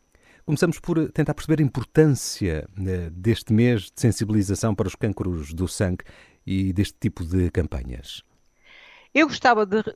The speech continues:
Speaker 2: começar por relembrar que foi a Organização Mundial de Saúde que promoveu esta, estes eventos internacionais de meses e dias dedicados a um problema de saúde. E,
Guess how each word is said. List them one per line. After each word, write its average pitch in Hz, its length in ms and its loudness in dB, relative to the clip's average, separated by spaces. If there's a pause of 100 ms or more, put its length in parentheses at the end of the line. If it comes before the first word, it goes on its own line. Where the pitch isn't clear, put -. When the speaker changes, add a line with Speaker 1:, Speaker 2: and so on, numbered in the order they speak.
(140)
Speaker 2:
começar 254 400 0
por 202 280 -4
relembrar 196 760 0 (320)
que - 80 -14
foi 233 280 6
a 226 80 6
Organização 240 720 -2
Mundial 208 400 -4
de - 60 -16
Saúde 214 540 -4 (400)
que 262 140 -2
promoveu 233 760 4 (120)
esta, 220 880 2
estes 185 840 -4 (120)
eventos 233 500 -2
internacionais 165 1120 -6 (160)
de 185 80 0
meses 220 880 0
e 196 140 -6
dias 208 560 -2
dedicados 185 960 -4 (480)
a 165 160 -4
um 156 380 -8
problema 170 420 -4
de - 80 -16
saúde. 196 540 -4 (960)
E, 269 400 -4